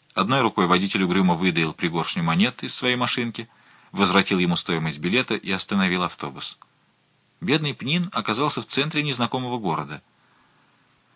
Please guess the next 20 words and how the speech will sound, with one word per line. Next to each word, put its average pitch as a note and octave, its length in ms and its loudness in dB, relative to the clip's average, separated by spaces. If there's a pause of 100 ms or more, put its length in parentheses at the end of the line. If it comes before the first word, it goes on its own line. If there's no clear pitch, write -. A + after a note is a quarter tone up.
(260)
Он F3+ 180 6
был G#3+ 120 8
не G#3 100 10
так G#3 200 4
крепок, B2+ 380 4
как - 200 0
это A#2 120 0
можно A2 260 4
было G2+ 160 4
предположить, G#2+ 580 2
судя G2+ 260 4
по G#2 100 0
его G2 180 6
мощной G2+ 380 4
выпуклой F2+ 440 0
груди, F#2+ 380 0
и A#2 220 0
волна C#3 380 6
безнадежного C#3 640 2
утомления, C#3 680 2